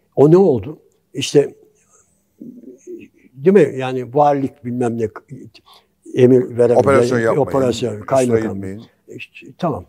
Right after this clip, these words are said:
Speaker 1: işte yedi yüz doksan çocuk.
Speaker 2: O dönemde o, on, o zafiyetten istifade ederek mi kentleri, e, bu Hendek Savaşı'ndan hazırladılar?
Speaker 1: E, tabii, o, ya sen,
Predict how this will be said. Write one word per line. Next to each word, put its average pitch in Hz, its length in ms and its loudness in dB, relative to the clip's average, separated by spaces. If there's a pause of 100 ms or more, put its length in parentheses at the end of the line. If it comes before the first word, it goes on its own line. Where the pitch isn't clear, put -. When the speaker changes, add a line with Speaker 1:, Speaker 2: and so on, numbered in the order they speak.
Speaker 1:
işte - 160 -18
yedi 135 200 -2
yüz 120 140 -4
doksan 120 300 -12
çocuk. - 420 -20 (1000)
Speaker 2:
O 165 160 4
dönemde 165 480 0 (120)
o, 147 60 4 (240)
on, 139 340 0
o 151 300 2 (300)
zafiyetten 123 1040 -4
istifade 123 800 -2
ederek 147 520 -2
mi 98 120 -8
kentleri, 104 600 -6 (340)
e, 101 220 -10
bu 104 120 -6
Hendek 110 300 -6
Savaşı'ndan 98 420 -4
hazırladılar? 82 520 -16
Speaker 1:
E, - 80 -2
tabii, 117 420 -6
o, 117 160 -12 (160)
ya 113 180 -6
sen, 123 380 -6